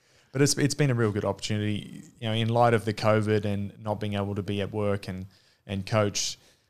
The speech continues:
um, has given me time, you know, as, as a dad and, um, help out, you know, my wife and, uh, you know, get up at two in the morning and have a screaming baby.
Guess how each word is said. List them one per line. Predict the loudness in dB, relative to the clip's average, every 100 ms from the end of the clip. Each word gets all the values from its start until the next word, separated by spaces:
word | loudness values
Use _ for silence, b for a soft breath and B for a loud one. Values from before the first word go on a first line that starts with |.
| b
um, | -6 -4 -4 -4
has | -4
given | -4 -4
me | -4
time, | -4 -4 -4 -4 -8
you | -10
know, | -10 -14 _ _
as, | -14 -12
as | -10 -8
a |
dad | -4 -2 0 0 -4 -12 _ -20
and, | -14 -12
um, | -10 -10 -10
help | -10 -10
out, | -8 -10 -12
you | -14
know, | -12
my | -14
wife | -12 -10 -10 -10 _ _ -20
and, | -20 -20 -20 -18
uh, | -18 -16
you | -14
know, |
get | -6 -4
up | -4
at | -6
two | -4 -4
in | -4
the |
morning | -4 -4 -2 -2
and | -4 -6 -10 _ _ -10
have | -6
a |
screaming | -6 -2 -2 -2
baby. | -2 -2 -2 -6